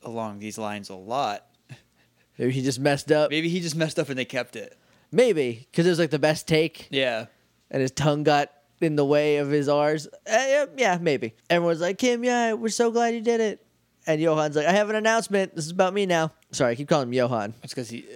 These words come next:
Speaker 1: do we ever get a payoff for the
Speaker 2: Nope.
Speaker 1: spy?
Speaker 2: Nope. That's, that's one of the two things that I have a problem with in this episode. So Gunther is like, "I want you to come train full-time at my facility in Florida."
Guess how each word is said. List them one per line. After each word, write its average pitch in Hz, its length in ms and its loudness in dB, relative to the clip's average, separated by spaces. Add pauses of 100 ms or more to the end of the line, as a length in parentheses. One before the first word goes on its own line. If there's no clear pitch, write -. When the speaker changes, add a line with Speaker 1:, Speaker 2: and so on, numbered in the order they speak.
(260)
Speaker 1:
do 185 120 -8
we 339 180 0
ever 403 180 -4
get 392 160 -4
a 392 40 -4
payoff 349 520 -2
for 349 140 -8
the 320 100 -8 (140)
Speaker 2:
Nope. 392 320 2
Speaker 1:
spy? 370 100 -8 (240)
Speaker 2:
Nope. 247 320 2
That's, 254 320 0 (300)
that's 214 220 4
one 226 260 2
of 220 80 0
the 208 80 4
two 202 240 0
things 143 340 0
that 135 160 2
I 135 80 4
have 139 160 2
a 127 80 -2
problem 113 440 0
with 101 200 -4
in 107 80 -8
this 101 160 -8
episode. - 460 -10 (140)
So 123 120 -4
Gunther 135 480 2
is 120 140 -2
like, 117 240 -2 (240)
"I 147 80 4
want 175 260 2
you 180 120 0
to 165 60 0
come 156 300 -2
train 143 520 0
full-time 156 600 0
at 127 120 -2
my 123 160 0
facility 127 580 0
in 117 440 -4
Florida." 92 580 -6